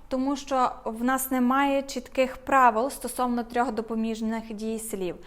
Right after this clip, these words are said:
Проте в англійській мові тут дуже чітко все видно і дуже просто зрозуміти. Отже, в англійській мові існують три допоміжні дієслова,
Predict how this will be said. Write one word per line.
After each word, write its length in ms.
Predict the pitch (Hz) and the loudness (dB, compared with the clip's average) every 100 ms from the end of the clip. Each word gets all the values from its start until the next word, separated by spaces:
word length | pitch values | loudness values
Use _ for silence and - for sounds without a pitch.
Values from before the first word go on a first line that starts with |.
| - - | -18 -10
Проте 280 | 247 247 269 | -4 2 2
в 40 | - | 2
англійській 760 | 240 226 226 269 339 - 339 | -2 -2 -2 0 -2 -2 -2
мові 560 | 311 240 214 208 262 339 - - - - | 0 2 2 0 -4 -4 -12 -20 -20 -4
тут 240 | 277 - 214 | -4 -4 -8
дуже 800 | 208 190 247 285 294 349 - - | -6 -2 0 0 0 0 0 -6
чітко 500 | - 254 240 - 262 | -8 -4 -4 -2 -6
все 280 | 254 - 240 | -4 -2 -2
видно 580 | 214 208 196 208 269 320 - - - | 0 0 0 -2 -2 -4 -16 -18 -4
і 100 | 247 | -4
дуже 340 | 214 339 381 | 0 0 -2
просто 680 | 392 - 220 220 - 254 254 - | -4 0 2 2 0 -2 -2 -4
зрозуміти. 760 | 226 233 220 220 202 185 170 113 - - - - - - - - | -4 -4 -2 -2 -2 -6 -10 -14 -18 -20 -20 -20 -20 -20 -14 4
Отже, 400 | 269 214 208 202 214 | 6 6 2 0 0
в 60 | 233 | 0
англійській 680 | 226 226 339 392 - 403 | 0 0 -2 -2 -2 0
мові 400 | 254 214 202 254 | 0 0 -2 -2
існують 840 | 320 262 254 277 269 269 269 - | -6 -6 -4 0 2 2 -2 -6
три 260 | 277 269 359 | 2 4 4
допоміжні 640 | 277 254 233 254 262 247 | 2 2 0 0 0 0
дієслова, 800 | 226 220 220 220 247 294 262 240 | -2 -2 -2 -2 4 4 4 0